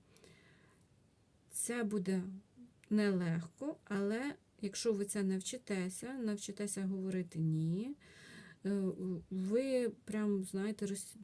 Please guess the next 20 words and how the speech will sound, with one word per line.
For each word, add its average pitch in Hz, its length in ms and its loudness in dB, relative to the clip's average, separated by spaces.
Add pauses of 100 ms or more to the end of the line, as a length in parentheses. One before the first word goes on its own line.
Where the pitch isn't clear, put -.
(160)
будете 208 320 -4
розцвітати. 190 640 -4
Тут, 220 180 -4
можливо, 220 360 0
навіть 208 420 0
і 208 120 0
зовні 202 720 4 (680)
ви 196 160 -2
поміняєтеся, 180 960 0
да? 196 220 -6 (400)
Ви, 202 400 0 (160)
е, 196 320 -2 (540)
зовні 196 400 0
навіть 175 240 -4
покращитесь, 175 600 -6
будете, 185 380 -6
ну, 202 140 0
такою 180 320 -2
більш 196 200 -2
красивою, 170 640 -2